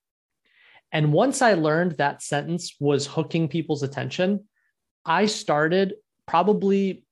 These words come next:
a hundred, two hundred, three hundred different Quora answers with that same sentence. Because the data told me,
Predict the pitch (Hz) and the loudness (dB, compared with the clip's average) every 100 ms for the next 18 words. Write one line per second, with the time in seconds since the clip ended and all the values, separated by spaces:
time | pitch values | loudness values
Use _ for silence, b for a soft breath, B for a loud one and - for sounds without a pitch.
0 | _ 160 147 180 180 180 180 165 - 190 | _ -6 -4 -2 0 0 0 -4 -6 -2
1 | 185 175 160 165 151 - 156 180 156 165 | -2 -2 -2 -2 -4 -8 -4 -2 -2 -4
2 | 160 160 131 151 151 151 143 - 139 135 | -2 -4 -2 -4 -4 -6 -6 -6 -4 -2
3 | 147 170 170 196 190 143 139 147 139 - | 0 -2 0 0 2 2 2 0 -4 -6
4 | 135 135 120 117 - 139 - _ _ _ | -6 -4 -6 -6 -10 -16 -18 _ _ _
5 | b b b b _ _ _ 190 - 180 | b b b b _ _ _ -2 2 0
6 | 143 175 147 180 214 214 - 240 226 170 | 2 0 2 2 4 2 2 2 4 0
7 | 147 143 | -2 -4